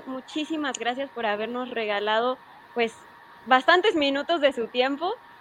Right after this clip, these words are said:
Y, pues, nada, esta-, estoy, pues, nuevamente muy agradecida con usted. Desearle el mayor de los éxitos en todos, en todos los procesos y todas las cosas que tiene usted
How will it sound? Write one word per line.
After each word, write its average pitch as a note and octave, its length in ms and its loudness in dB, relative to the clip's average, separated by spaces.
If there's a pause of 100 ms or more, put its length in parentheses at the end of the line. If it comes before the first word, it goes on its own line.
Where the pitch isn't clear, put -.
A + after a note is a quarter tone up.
(160)
Y, B3+ 460 -2
pues, A#3+ 180 -4
nada, A#3+ 420 6
esta-, A#3+ 360 -6
estoy, A#3+ 360 -8 (380)
pues, A#3+ 120 -10
nuevamente B3 480 0
muy C4 180 -4
agradecida A#3+ 560 -2
con A3 120 -12
usted. C#4 300 -2
Desearle C4 520 0
el G#3+ 80 -6
mayor A3+ 360 -4
de C4+ 100 0
los A#3+ 220 -8
éxitos D#4+ 520 -2 (300)
en A#3 180 -4
todos, C#4+ 400 4
en A#3+ 140 -6
todos C#4 280 0
los A#3 260 -4
procesos D4+ 580 -2
y C4+ 100 -8 (160)
todas F4 320 12
las C4 240 4 (140)
cosas E4 300 4
que A#3 140 -2
tiene D4+ 360 2
usted A#3 280 -4